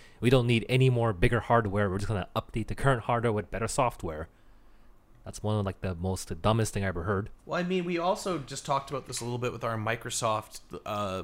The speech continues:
Speaker 2: mention at the, at the top of this, where we're getting to a point where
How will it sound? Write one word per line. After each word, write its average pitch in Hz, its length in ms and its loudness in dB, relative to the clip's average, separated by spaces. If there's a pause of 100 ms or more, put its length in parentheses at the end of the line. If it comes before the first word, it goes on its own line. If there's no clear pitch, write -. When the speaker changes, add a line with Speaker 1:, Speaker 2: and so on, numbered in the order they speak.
(120)
Speaker 2:
mention 104 460 -6
at 98 100 -12
the, - 180 -14
at 107 100 -14
the 98 80 -16
top 113 300 -4
of 101 100 -10
this, 98 340 -10
where 110 580 -4 (720)
we're 127 140 -4
getting 196 260 0
to 190 160 0
a 143 40 2
point 139 360 -2
where 117 220 -4